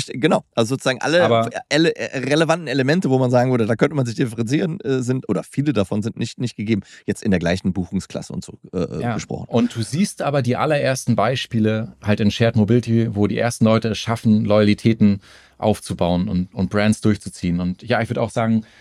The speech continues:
Speaker 2: Sixt ist da ziemlich weit. Also die haben mit so ein Best-
Speaker 1: Haben die eine Inhouse, haben die eine Inhouse-Lösung?
Speaker 2: Das ist leider eine Inhouse-Lösung. Die haben ganz sicherlich ein Not Invented Here, äh, Syndrom in Pullach sozusagen.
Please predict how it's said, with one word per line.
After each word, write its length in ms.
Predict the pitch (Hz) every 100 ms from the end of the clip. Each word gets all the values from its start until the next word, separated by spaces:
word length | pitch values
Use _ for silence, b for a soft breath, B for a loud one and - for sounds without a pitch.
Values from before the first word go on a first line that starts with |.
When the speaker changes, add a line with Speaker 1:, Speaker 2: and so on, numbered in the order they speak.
| B
Speaker 2:
Sixt 380 | - 131 - 107
ist 160 | -
da 340 | 104 98 92 - _ b b b _
ziemlich 340 | - 123 110
weit. 240 | 107 110 92
Also 420 | 95 95 101 98
die 360 | - 104 104 98
haben 440 | 104 101 98 - _ _ -
mit 200 | - 117
so 120 | - 104
ein 80 | 98
Best- 260 | 117 -
Speaker 1:
Haben 180 | - 101
die 120 | 127
eine 100 | 139
Inhouse, 380 | 110 131 185 190 -
haben 140 | 117
die 60 | 139
eine 80 | 117
Inhouse-Lösung? 420 | 131 165 160 175
Speaker 2:
Das 100 | 190
ist 120 | 127
leider 200 | 104 123
eine 140 | 113 107
Inhouse-Lösung. 640 | 135 139 156 143 151 139
Die 380 | - 104 101 95
haben 400 | 92 107 104 98
ganz 320 | 107 117 -
sicherlich 340 | 135 127 113 -
ein 180 | 104 101
Not 180 | 113
Invented 360 | 110 107 110 101
Here, 420 | - 123 135 135
äh, 200 | 127 120
Syndrom 460 | 117 127 123 127 127
in 80 | 120
Pullach 300 | - 120 113
sozusagen. 480 | 117 - 117 117